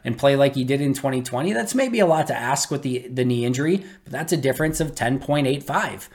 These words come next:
That would massively help your left side of your offensive line. Speaking of which, Elgton Jenkins, twenty twenty Elgton Jenkins, plus eight point nine five grade.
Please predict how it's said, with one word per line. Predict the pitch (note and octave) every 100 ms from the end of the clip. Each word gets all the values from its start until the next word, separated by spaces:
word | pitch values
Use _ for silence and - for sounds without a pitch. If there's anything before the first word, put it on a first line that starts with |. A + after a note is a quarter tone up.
| - -
That | A2+
would | B2+
massively | A#2 A#2+ - B2+ C3
help | B2 B2+ C3+
your |
left | B2 B2+ -
side | C3+ C#3
of |
your | C#3 C#3+
offensive | D3 D#3 D#3 E3
line. | A3 B2+ G2+ - - -
Speaking | - C3+ B2 B2
of | A#2
which, | E3+ F#3+ -
Elgton | C3 B2 B2
Jenkins, | B2 C#3+ G3 A3+ - - -
twenty | - D#3+ D#3 C#3+
twenty | - D3+
Elgton | D3+ D#3 D#3
Jenkins, | C3 D3+ E3+ G3 G#3 - - _
plus | F3 F3+ F#3
eight | F3+ F3
point | F#3 E3
nine | E3 G#3
five | G3 B2+ A2+ A2
grade. | G#2+ F#2+